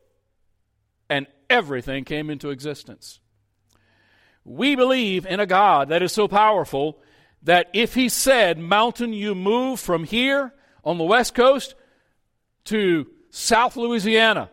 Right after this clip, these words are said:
guess what? We'd have a mountain range. And I'm not talking crawfish mounds.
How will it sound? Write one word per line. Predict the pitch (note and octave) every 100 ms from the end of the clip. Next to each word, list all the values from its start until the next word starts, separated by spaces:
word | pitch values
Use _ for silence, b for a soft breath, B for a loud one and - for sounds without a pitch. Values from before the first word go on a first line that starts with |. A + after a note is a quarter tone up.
| _
guess | C#3+ F#3 F3+
what? | F#3 E3 A#2
We'd | D3 D#3
have | D#3+
a |
mountain | E3 D#3+ B2+ A#2+
range. | A2 F2 E2+ _ _ _ _ _ _ _ _ _ _ _ _ _ _ _ _ _ _ _ _ _ _ _ _ _ _ _ _
And | G#2+
I'm | A#2
not | B2+
talking | C#3+ C#3+ C#3+
crawfish | D#3+ C#3+ A2
mounds. | A2 G2 E2+ G2